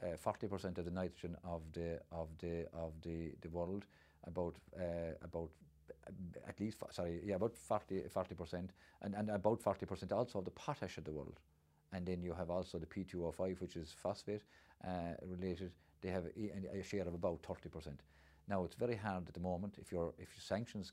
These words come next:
are after coming into place now, since the, since the, the whole situation has changed, uh, now, uh, we can no longer import product from those countries, and,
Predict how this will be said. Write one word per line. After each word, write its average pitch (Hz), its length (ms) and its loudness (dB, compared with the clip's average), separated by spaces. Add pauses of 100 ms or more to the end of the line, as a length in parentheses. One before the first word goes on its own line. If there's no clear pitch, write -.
are 92 140 -2
after 85 220 0
coming 87 220 0
into 82 140 -2
place 85 320 0
now, 95 300 2
since 82 320 -8
the, 82 240 2
since 85 380 -8
the, 85 240 0 (400)
the 85 240 0
whole 87 280 2
situation 82 540 -4
has 82 120 -6
changed, 92 420 -2 (420)
uh, 87 240 0 (100)
now, 92 460 2 (180)
uh, 87 360 -2 (120)
we 90 120 -2
can 90 160 -4
no 87 80 2
longer 85 320 2
import 85 360 -4
product 82 280 -4
from 85 180 -6
those 80 220 -2
countries, 90 480 -6 (180)
and, 82 220 -6